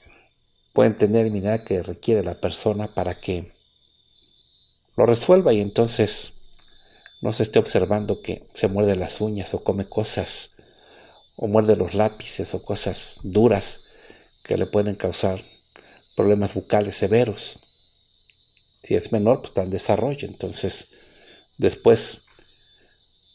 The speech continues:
el uso de Black's es muy doloroso, muy costoso, muy postrante. Entonces, mejor atender también sus nervios, porque, pues, eso puede derivar en otra cosa también.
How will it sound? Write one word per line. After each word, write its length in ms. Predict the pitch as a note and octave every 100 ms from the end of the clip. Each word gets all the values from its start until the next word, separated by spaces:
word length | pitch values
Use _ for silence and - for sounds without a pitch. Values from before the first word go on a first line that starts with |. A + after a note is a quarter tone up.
| -
el 100 | G#2+
uso 220 | A#2 B2
de 80 | G#2+
Black's 320 | G2+ A2+ -
es 120 | G#2+
muy 160 | G#2+ A2+
doloroso, 520 | G#2 F#2+ G2+ D3+ -
muy 160 | F#2 G#2
costoso, 680 | - - - A#2+ - - - - - _ _ _ - - -
muy 140 | A2
postrante. 760 | A2+ - G2 - G2+ G#2+ - F2 -
Entonces, 380 | F#2 F2+ G2
mejor 320 | F2+ F#2+ - - - - _ _ _ _ - - - _ _
atender 460 | - G2+ A2 A2+ A2+
también 240 | A2+ A2+
sus 180 | - G#2+
nervios, 280 | D#3+ G3+ -
porque, 300 | G2+ - F#2+
pues, 260 | G2+ -
eso 180 | A2 A2+ -
puede 180 | A2
derivar 280 | G2+ G2 G#2
en 100 | G#2
otra 240 | G2 F#2+ F#2
cosa 300 | G2+ - -
también. 440 | E2+ E2+ F#2 G2+